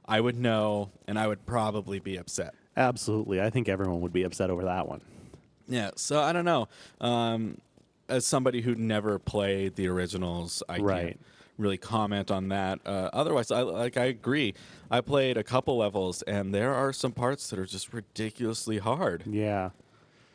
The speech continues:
Speaker 1: Uh, like, when I fir-, with the first level I played, I was like, "Oh, this is super easy. Like, why is everyone complaining?"
Speaker 2: <laughs>
Speaker 1: And then the second one, I had to, like, I was being chased by a rhino, and there was lava, and I kept on dying in the lava, and it was just, like, it, that sucked.
Speaker 2: Right.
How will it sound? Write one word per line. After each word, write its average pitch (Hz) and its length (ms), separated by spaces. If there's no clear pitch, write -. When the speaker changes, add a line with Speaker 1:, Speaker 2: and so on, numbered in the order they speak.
Speaker 1:
Uh, 104 420
like, 120 220
when 143 120
I 135 80
fir-, 165 260
with 131 180
the 135 100
first 180 300
level 147 180
I 123 120
played, 127 280
I 113 60
was 107 120
like, 110 220
"Oh, 120 160
this 101 200
is 101 100
super 87 340
easy. 87 320
Like, 80 300
why 87 160
is 90 160
everyone 90 280
complaining?" 120 580
Speaker 2:
<laughs> - 180
Speaker 1:
And 123 180
then 135 120
the 123 80
second 147 320
one, 120 160
I 110 80
had 110 160
to, 113 80
like, 98 260
I 101 80
was 95 180
being 92 180
chased - 340
by 85 120
a 85 80
rhino, 131 840
and 90 800
there 90 320
was 87 160
lava, 131 920
and 98 120
I 87 60
kept 104 260
on 90 160
dying 101 380
in 90 100
the 85 80
lava, 110 360
and 113 240
it 110 60
was 107 240
just, - 280
like, 76 240
it, - 160
that - 180
sucked. - 420
Speaker 2:
Right. 95 360